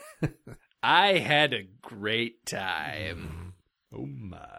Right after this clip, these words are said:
Speaker 1: I don't know if you guys know this or not, but I'm gay.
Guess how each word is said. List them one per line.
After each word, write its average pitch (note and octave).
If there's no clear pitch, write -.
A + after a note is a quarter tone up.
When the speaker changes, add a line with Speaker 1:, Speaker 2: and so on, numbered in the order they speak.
Speaker 1:
I D3
don't G3+
know A3+
if E3+
you D#3+
guys D3
know C3+
this A2
or -
not, F2+
but B2
I'm B3
gay. A#2+